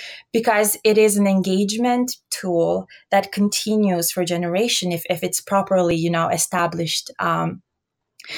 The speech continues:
and so one thing that I'm particularly proud of, um,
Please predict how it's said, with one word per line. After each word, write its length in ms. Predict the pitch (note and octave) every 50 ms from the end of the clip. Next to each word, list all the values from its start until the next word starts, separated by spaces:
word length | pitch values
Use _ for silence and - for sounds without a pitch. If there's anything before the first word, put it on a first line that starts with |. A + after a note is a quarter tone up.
| - -
and 80 | A3 G#3
so 340 | - A#3+ A3 G#3 G3+ F#3+ -
one 300 | - F#3+ G#3 A#3 B3 B3+
thing 100 | B3+ A3+
that 120 | G#3 G3 F#3+
I'm 100 | F#3+ F#3
particularly 560 | - G3 F#3+ - - G#3+ A3+ A3 G3 F3+ F3
proud 480 | E3+ E3+ - - C4+ D4+ D4 C4+ A#3 F#3+
of, 320 | E3+ E3+ E3+ F3+ F#3+ F#3 - - - - - - -
um, 300 | G3 F#3 F3+ F3 F3